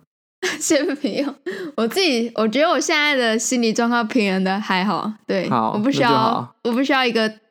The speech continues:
Speaker 1: 把它打破再重来，我真的先不用，对，
Speaker 2: 嗯。
Speaker 1: 还没到那种地步。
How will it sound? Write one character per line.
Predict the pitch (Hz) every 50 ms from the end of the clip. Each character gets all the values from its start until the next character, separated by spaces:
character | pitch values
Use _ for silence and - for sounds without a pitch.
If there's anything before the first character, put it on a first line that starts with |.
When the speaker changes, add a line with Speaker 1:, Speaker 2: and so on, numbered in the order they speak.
| _ _ _
Speaker 1:
把 | - 185 190 202 240
它 | 254 -
打 | 196 - - 180
破 | 185 - 240 220 214 208
再 | 220 220 208
重 | 208 214 - 208 180 180
来， | 175 170 160 165
我 | 170 180 190
真 | 185 - 233
的 | 208 208
先 | 214 - 185 175
不 | - 185
用， | 175 160 151 175 214 - _
对， | - - - 196 214 _ _
Speaker 2:
嗯。 | 147 143 139 127
Speaker 1:
还 | - 233
没 | 233 233 233
到 | 240 233 220
那 | 220 220
种 | 190 170 165
地 | - 180
步。 | 170 - - 165 - 190